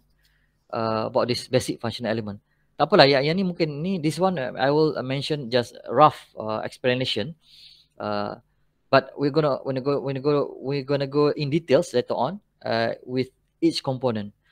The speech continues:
So the first one, uh, let's say in my ruler here, uh, what I say about, uh, sensing element,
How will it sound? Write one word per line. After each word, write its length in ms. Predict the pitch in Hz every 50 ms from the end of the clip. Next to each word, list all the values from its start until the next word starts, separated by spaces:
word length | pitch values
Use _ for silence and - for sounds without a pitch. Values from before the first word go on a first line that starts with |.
| _ _ _ _ _ _ _ _ _ -
So 80 | -
the 80 | 123 135
first 240 | - 233 240 - -
one, 240 | 117 101 101 - 160
uh, 800 | - 110 117 113 113 117 113 113 110 101 95 - 50 50 - -
let's 160 | - 131 -
say 240 | 180 143 127 131 131
in 80 | 127
my 240 | 113 120 123 117 117
ruler 240 | 117 135 151 151 120
here, 320 | 117 113 104 113 151 - _ _ _ _ _ _ _ _ _ _ _
uh, 320 | - 120 117 113 113 117 113
what 240 | 123 170 175 - 123
I 80 | 127
say 160 | - - 143
about, 240 | 120 120 123 120 -
uh, 400 | - - 120 117 113 113 113 113
sensing 320 | - - 143 131 - 151 90
element, 400 | 123 123 117 101 104 131 151